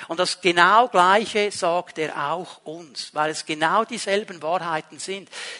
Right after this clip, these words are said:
die auch wir hören müssen in Zeiten von Schwierigkeiten. Ich werde heute Morgen einen Teil machen können und dann am nächsten Sonntag der nächste Teil. Und das Erste, was ich euch zeigen möchte, und jetzt, äh,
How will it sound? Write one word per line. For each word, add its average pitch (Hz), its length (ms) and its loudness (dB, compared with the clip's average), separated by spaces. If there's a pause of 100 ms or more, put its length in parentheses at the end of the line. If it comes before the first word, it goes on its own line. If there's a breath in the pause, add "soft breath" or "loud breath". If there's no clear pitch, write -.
(120)
die 214 160 0
auch 185 280 4
wir 220 260 2
hören 214 380 0
müssen - 480 -12 (280 loud breath)
in 180 180 -2
Zeiten 214 580 4
von 185 160 -12
Schwierigkeiten. 160 840 -12 (260 loud breath)
Ich - 60 -20
werde 175 200 4
heute 214 280 4
Morgen 202 340 0
einen 190 280 4
Teil 190 320 6
machen 190 340 -8
können 180 340 -4
und 151 220 -12
dann 160 160 0
am 147 120 -6
nächsten 165 420 -4
Sonntag 160 500 -4 (400 loud breath)
der 143 100 -2
nächste 170 460 -2
Teil. 147 360 0 (720)
Und 160 60 -8
das 151 120 -4
Erste, 190 280 4
was 175 80 -6
ich 175 140 -6
euch 160 220 -2
zeigen 170 420 0
möchte, 160 480 -4 (560 loud breath)
und 160 140 -8
jetzt, - 500 -4
äh, 160 200 0